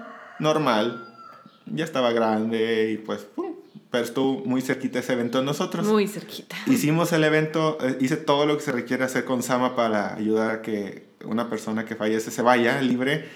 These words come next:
Speaker 1: y sin restricciones, se vaya toda su energía y
Speaker 2: Igual
Speaker 1: su
Speaker 2: en
Speaker 1: alma y todo.
Speaker 2: podcast futuros les contamos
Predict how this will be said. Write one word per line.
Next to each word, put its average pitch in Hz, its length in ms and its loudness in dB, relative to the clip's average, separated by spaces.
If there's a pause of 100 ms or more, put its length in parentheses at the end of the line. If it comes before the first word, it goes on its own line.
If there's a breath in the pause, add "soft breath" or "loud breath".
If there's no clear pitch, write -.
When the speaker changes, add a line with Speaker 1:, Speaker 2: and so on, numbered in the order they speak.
(220 loud breath)
Speaker 1:
y 113 200 0
sin 110 240 -2
restricciones, 127 1000 -2
se 123 100 -4
vaya 117 260 0
toda 117 180 -2
su 117 60 -6
energía 120 520 -2
y 127 60 2
Speaker 2:
Igual 208 180 4
Speaker 1:
su 220 60 4
Speaker 2:
en 233 80 4
Speaker 1:
alma 240 220 2
y - 20 4
todo. 208 120 4
Speaker 2:
podcast 214 340 0
futuros 190 420 0
les 185 160 -2
contamos 180 480 -2